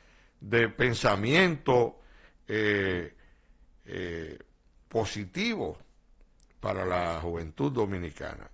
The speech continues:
y que lo que estaba era buscando rating y buscando reel y buscando, eh, eh,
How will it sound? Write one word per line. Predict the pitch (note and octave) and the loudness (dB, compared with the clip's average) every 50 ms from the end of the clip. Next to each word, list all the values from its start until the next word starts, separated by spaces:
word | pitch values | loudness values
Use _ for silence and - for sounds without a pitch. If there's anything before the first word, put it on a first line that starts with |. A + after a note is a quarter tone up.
| - - | -14 -10
y | G2+ G#2 | -10 -8
que | - - G#2+ G#2+ | -4 -2 -2 0
lo | G#2+ G#2+ G2+ | 0 0 -2
que | G#2+ | -4
estaba | A2 - - B2 B2+ C3+ D#3 E3 E3 E3 | -4 0 4 6 6 8 8 6 6 6
era | E3+ F#3 F#3+ F#3 | 6 4 4 4
buscando | F3+ D#3 B2+ - - B2+ A#2 C3 C#3 D#3 D#3 C#3+ | 2 0 -2 0 2 4 4 4 4 4 4 4
rating | C#3 B2+ A#2+ B2 C3 C3 - D#3 D#3 D3+ | 6 6 6 4 4 2 0 -4 -2 -2
y | C#3 | -2
buscando | B2 A#2 G#2+ - - G#2 G2+ G#2 A2+ A#2+ D#3 D#3+ D#3 | -2 -4 -4 -4 -2 -2 -2 0 0 0 0 2 2
reel | B2 B2+ A#2+ G#2 G#2 A2+ B2+ C#3 D#3 D3+ | 2 2 0 0 0 2 2 2 2 2
y | C#3 | 2
buscando, | A#2+ G#2+ F#2+ - - G2+ G2 G#2 A2+ C#3 D3 D3+ D3+ - - - - - - - _ | 2 0 -2 -4 -2 -2 -2 0 0 0 2 0 0 -2 -6 -16 -20 -20 -20 -18 _
eh, | - - A2 A2+ A2 G#2+ G2 G2 F2+ E2 - - - - - - - - - - - - - - - - - _ - _ _ _ _ _ - - _ _ _ _ _ _ _ - - - - - - - | -4 -2 0 2 2 2 2 0 0 -2 -2 -4 -8 -12 -14 -16 -18 -20 -20 -20 -20 -20 -20 -20 -20 -20 -20 _ -20 _ _ _ _ _ -20 -20 _ _ _ _ _ _ _ -20 -20 -20 -20 -20 -16 -12
eh, | F#2 F2 F2 E2 D#2 - - - | -12 -10 -10 -12 -12 -14 -16 -20